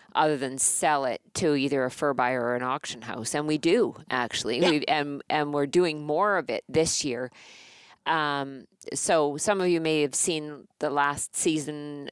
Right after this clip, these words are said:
Speaker 1: uh, season six, where we have, um, we had our winter beaver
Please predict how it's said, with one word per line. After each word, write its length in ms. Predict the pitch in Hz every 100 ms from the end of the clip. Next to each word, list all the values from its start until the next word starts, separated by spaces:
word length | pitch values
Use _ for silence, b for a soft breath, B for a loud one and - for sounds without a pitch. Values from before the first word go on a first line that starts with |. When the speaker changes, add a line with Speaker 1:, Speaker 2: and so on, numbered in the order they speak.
| -
Speaker 1:
uh, 300 | 147 135 123 -
season 340 | - - 160 147
six, 380 | - 156 - 156
where 200 | 151 139
we 320 | 147 139 135
have, 540 | 160 139 135 127 - 160
um, 340 | 139 123 120 - _ B B B B B B B B _
we 220 | 165 156
had 300 | 151 147 135 120
our 460 | 147 143 139 131
winter 380 | 131 170 190 208
beaver 640 | 151 135 131 135 151 180